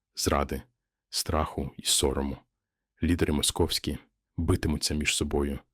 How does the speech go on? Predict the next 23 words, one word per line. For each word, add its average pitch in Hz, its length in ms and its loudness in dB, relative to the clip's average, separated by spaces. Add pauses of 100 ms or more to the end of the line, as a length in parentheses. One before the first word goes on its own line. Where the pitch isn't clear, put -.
(280)
наче 78 260 0
пси - 280 2
западло, 71 540 0 (440)
і 107 100 4
не 92 120 2
знатимуть 76 560 0
спокою. 67 500 0 (600)
Їх 85 200 2
зраджуватимуть 76 800 0
власні 69 340 0
діти. - 340 -4 (580)
Тоді 85 220 2
світ - 360 0
востаннє 78 600 0
гляне 76 280 0
на 73 140 -2
цю - 180 -2
імперію 67 580 2 (640)
і 90 140 2
відвернеться. 76 840 0 (680)
А 78 120 4
Україна, 76 640 2 (400)
зранена, 69 640 0